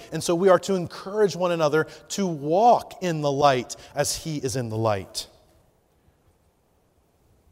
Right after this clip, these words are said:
Finally, be encouraged, fellow saint. Be encouraged that in an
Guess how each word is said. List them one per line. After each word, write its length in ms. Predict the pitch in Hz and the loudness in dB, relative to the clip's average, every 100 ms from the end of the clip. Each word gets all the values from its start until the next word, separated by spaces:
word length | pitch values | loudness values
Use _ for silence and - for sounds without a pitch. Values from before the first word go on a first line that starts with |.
| _ _ _ _ _ _ _ _ _ _ - - | _ _ _ _ _ _ _ _ _ _ -18 0
Finally, 520 | 175 175 165 143 127 - - - _ _ 123 | 2 4 2 0 -2 -10 -20 -20 _ _ -10
be 240 | 139 160 165 | -4 -2 -2
encouraged, 680 | 135 120 139 117 104 - - | -6 -4 -4 -2 -4 -8 -8
fellow 240 | 107 98 | -6 -6
saint. 320 | - 107 101 _ _ _ _ _ _ _ _ _ _ _ _ - | -10 -14 -16 _ _ _ _ _ _ _ _ _ _ _ _ -10
Be 340 | 123 170 185 196 | -2 2 4 4
encouraged 800 | 160 139 - 156 143 120 98 - - | 2 0 2 6 6 4 -2 -10 -6
that 160 | 151 147 | -2 2
in 80 | 147 | 2
an 160 | 143 | 0